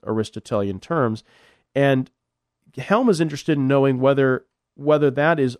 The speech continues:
arbitrary or whether there is something, uh, in Aristotelianism that made it more appealing, uh, to the Reformed than Cartesian thought. And what he comes up with is,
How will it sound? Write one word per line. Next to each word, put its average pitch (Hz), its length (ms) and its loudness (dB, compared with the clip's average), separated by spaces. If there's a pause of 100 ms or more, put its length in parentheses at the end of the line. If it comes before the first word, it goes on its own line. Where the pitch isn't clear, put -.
arbitrary 165 920 0
or 143 140 2
whether 147 320 2
there 143 180 0
is 135 120 -4
something, 160 520 -4 (120)
uh, 127 180 -2 (140)
in 185 200 4
Aristotelianism 160 1040 0
that 131 120 -8
made 143 240 0
it 151 100 -2
more 143 240 2
appealing, 131 720 0 (440)
uh, 117 180 -2
to - 140 -6
the 135 100 2
Reformed 123 500 0
than 113 100 -2
Cartesian 113 580 -4
thought. 110 300 0
And 117 140 -6
what 165 180 0
he 135 180 -6
comes 143 300 -2
up 208 180 0
with 117 200 0
is, 117 240 -6